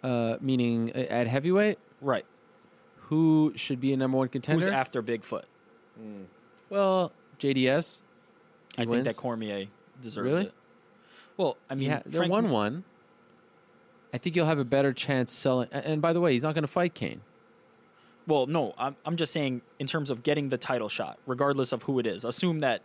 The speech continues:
Speaker 2: you know.
Speaker 1: But you have to in this case because
Speaker 2: Well, if, if
Speaker 1: he
Speaker 2: I'm
Speaker 1: doesn't wanna go up.
Speaker 2: For sure. If I'm Daniel Cormier, what I'm doing is I'm taking, I'm pretending that I'm going to two oh five, taking that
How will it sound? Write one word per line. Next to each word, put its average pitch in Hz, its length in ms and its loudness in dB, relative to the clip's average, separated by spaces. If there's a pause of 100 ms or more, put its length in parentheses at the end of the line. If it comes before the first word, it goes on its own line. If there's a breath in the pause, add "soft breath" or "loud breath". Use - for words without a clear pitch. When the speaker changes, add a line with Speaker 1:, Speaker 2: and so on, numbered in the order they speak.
Speaker 2:
you 143 100 -8
know. 101 220 -8 (140)
Speaker 1:
But 185 140 -4
you 190 100 2
have 220 260 0
to 131 120 2
in 117 100 2
this 113 120 -2
case 107 300 -2
because - 640 0
Speaker 2:
Well, - 160 -20
if, 143 240 -4
if 143 120 -2
Speaker 1:
he 151 40 0
Speaker 2:
I'm 180 80 4
Speaker 1:
doesn't 180 160 2
wanna 160 180 2
go 151 160 4
up. 190 300 0
Speaker 2:
For 156 140 -2
sure. 165 220 2
If 107 100 -2
I'm 156 140 -2
Daniel 147 280 0
Cormier, 120 400 -2
what 104 120 -2
I'm 131 180 0
doing 107 240 -4
is 104 200 -6
I'm 113 200 -6
taking, 120 500 -6
I'm 120 160 -4 (300)
pretending 147 540 -2
that 120 120 4
I'm 117 120 -2
going 113 200 0
to 107 60 -6
two 113 180 -4
oh 104 80 -2
five, 90 360 -6 (440)
taking 139 360 -2
that 110 160 -2